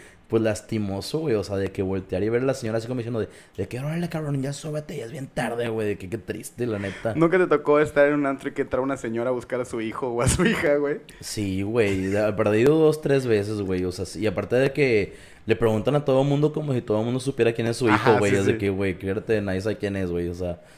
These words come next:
Speaker 2: A mí nunca me pasó ver, pero sí supe de casos, güey. O me pasaba por decir, en fiestas caseras de que hacían, no sé, trompo, carne asada, etcétera, que llegaban los papás hacia afuera a pitar, güey, de que, güey, son las once.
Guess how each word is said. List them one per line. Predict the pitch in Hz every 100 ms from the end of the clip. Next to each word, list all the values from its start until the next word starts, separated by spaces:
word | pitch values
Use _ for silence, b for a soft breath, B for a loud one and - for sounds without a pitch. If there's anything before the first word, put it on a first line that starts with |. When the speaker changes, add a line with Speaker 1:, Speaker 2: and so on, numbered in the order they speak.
| B B B B -
Speaker 2:
A | 160
mí | 185 220 226 202
nunca | 165 170 196 185 208
me | 208 190
pasó | 147 123 - 143 147
ver, | 131 117 117 147 175 -
pero | 123 110
sí | 123
supe | - 139 127 160
de | 135 -
casos, | 110 110 - 131 107
güey. | 95 90
O | - 147
me | 160
pasaba | 160 160 190
por | 180
decir, | 143 160 131 B B B _
en | 131 120
fiestas | 139 135 170 160 - -
caseras | - 113 117 120 123 113
de | 113
que | 113
hacían, | 104 101 - 117 117
no | 113
sé, | 110 104 101 98 90 85 50 -
trompo, | 120 127 135 135 127 120
carne | 123 113 117
asada, | 110 107 117
etcétera, | 113 113 127 135
que | 139
llegaban | 101 98 104 117 -
los | 104 107
papás | - - 98
hacia | 110
afuera | 98 98 90
a |
pitar, | - - - 107
güey, | 98 95
de | -
que, | - -
güey, | 104 101 -
son | 104 98
las | 107
once. | 110 110